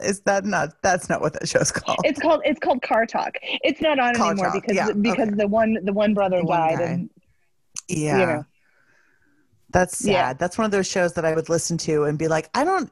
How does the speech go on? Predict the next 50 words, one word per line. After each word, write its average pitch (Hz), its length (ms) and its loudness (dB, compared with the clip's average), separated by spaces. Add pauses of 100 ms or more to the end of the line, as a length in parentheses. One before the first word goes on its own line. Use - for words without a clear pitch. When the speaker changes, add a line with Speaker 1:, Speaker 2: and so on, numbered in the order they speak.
Speaker 1:
give 190 260 0
a 160 100 -2
fuck - 680 0
about 147 320 0
what 151 160 0
this 160 160 -2
show 147 180 -2
is 143 160 -2
about, 143 440 0
but 160 260 -2
boy, 214 300 2
is 180 240 -2
this 185 200 0
entertaining." 143 720 -2 (680)
Speaker 2:
I - 120 4
know. 339 200 2
Well, 226 140 0
they 294 140 2
were 349 120 2
terrific. 302 420 0
And 294 100 2
it 285 140 -2
actually 285 400 0
was, 226 240 -2
like, 196 280 -2
I 240 140 2
was, 294 220 -4
I 254 180 2
listened 269 360 -4
to 262 60 -4
that 214 240 0
show 196 460 0 (400)
and 240 200 2
I 277 640 0 (600)
feel 285 340 0
like 175 640 -2 (800)
I, 233 160 4 (200)
I 233 200 2
actually, 240 480 -2
like, 196 280 -2
learned 196 360 0
some 214 140 0
things 190 240 0
about 180 220 0
cars. 165 260 0
Now, 185 120 0
can 220 220 0
I 208 120 2
fix 208 260 -4
anything? 262 460 0